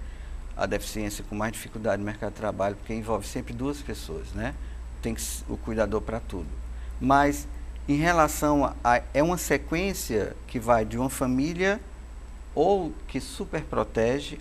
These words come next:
ou que abandona, normalmente superprotege, e isso aí dificulta também toda a escolaridade, a vida e escolaridade da pessoa,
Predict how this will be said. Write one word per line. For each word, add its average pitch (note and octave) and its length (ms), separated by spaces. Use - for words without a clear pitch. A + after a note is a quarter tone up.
ou B2 160
que - 160
abandona, G2+ 600
normalmente A#2 440
superprotege, A#2+ 920
e C#3 420
isso E3 180
aí C#3+ 100
dificulta C3 560
também A#2+ 540
toda D#3 220
a C#3+ 40
escolaridade, G#2+ 760
a G#2 40
vida G#2 200
e - 20
escolaridade G2+ 560
da G2 80
pessoa, A2 560